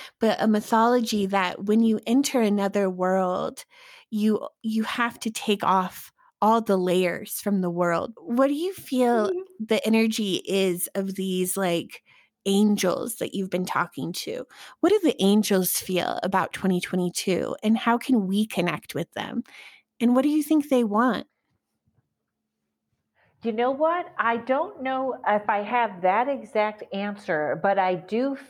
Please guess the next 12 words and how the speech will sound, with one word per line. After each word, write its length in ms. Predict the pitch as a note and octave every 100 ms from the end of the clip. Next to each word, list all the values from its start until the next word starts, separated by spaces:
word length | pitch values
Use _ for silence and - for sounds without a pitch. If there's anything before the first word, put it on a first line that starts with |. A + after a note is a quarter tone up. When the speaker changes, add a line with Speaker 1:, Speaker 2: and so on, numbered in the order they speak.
| -
Speaker 2:
feel 340 | C#4 D4 D4
like 340 | G#3 F3 E3+ -
what 440 | E3+ F#3 B3+ B3+
they 160 | A3+ G#3+
want 520 | F3+ G3+ F#3 C#3+ C#3 _ _ _ _ _
is, 480 | G3 F#3+ F3+ E3 E3 _ _ _ _ _ -
um, 480 | F#3 F3 D#3+ D3+ D3+ _ _ _ _ _ _ _ _ _ _ _ _ -
they 140 | G3+
wanna 340 | G3+ G#3+ B3+ A3+
do 180 | G3+
their 160 | G3+ F3
job. 540 | - F3 G#3+ D3 -